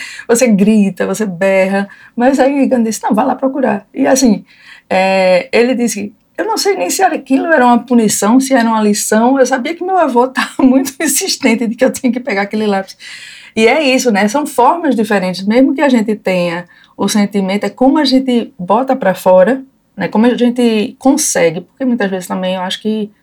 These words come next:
foge um pouco da, da, do controle ou da,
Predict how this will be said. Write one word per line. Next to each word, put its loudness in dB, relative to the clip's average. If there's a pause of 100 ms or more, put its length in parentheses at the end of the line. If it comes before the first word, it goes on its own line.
(140)
foge -4 (100)
um -6
pouco -6
da, -6 (1300)
da, -6
do -2
controle -2
ou 0
da, -4